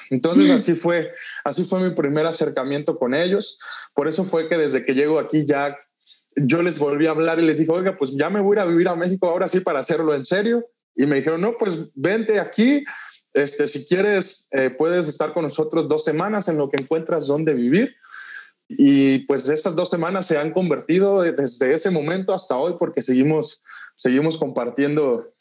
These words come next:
pues, todo, o sea, el día a día, donde vivimos, el donde trabajamos, haciendo música.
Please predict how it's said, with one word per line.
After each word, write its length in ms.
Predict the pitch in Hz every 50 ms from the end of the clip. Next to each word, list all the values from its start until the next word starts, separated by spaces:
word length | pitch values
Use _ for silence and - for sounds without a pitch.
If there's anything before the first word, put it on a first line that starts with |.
| _ - -
pues, 400 | 127 120 - - - - - _ - - - - - - _ _ - - _ -
todo, 420 | - 135 135 143 139 127 113 - -
o 100 | 127 110
sea, 160 | - 135 120
el 100 | 120 123
día 160 | 123 147 151 147
a 60 | 135
día, 480 | 131 151 165 175 175 170 170 165 165 -
donde 260 | 139 131 127 117 110
vivimos, 720 | 113 110 117 123 143 165 170 175 175 175 180 170 - - - - - - - - - _ -
el 160 | 135 127 127
donde 240 | 120 123 120 120 113
trabajamos, 840 | 113 127 120 113 113 113 - 156 156 160 165 165 165 170 165 165 160
haciendo 400 | 143 123 - - 139 139 139 135
música. 720 | 139 151 170 170 - 175 160 - 165 165 165 170 170